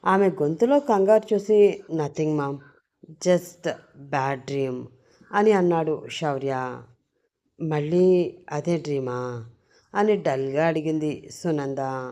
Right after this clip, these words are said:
"హా మామ్" అని అన్నాడు శౌర్య. "సరేరా, దాని గురించి ఎక్కువగా ఆలోచించకుండా వెళ్ళి ఫ్రెష్ అవ్వు"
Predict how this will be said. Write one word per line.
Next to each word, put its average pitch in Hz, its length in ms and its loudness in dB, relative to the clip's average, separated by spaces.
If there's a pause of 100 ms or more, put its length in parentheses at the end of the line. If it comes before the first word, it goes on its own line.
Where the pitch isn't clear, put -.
(640)
"హా 170 320 0
మామ్" 139 360 -4 (500)
అని 190 200 2
అన్నాడు 151 480 -2 (200)
శౌర్య. 131 640 -4 (600)
"సరేరా, 135 840 -4 (440)
దాని 190 200 2
గురించి 214 380 0
ఎక్కువగా 208 440 2
ఆలోచించకుండా 165 960 -2 (420)
వెళ్ళి 208 320 4
ఫ్రెష్ 180 500 -2
అవ్వు" 190 460 0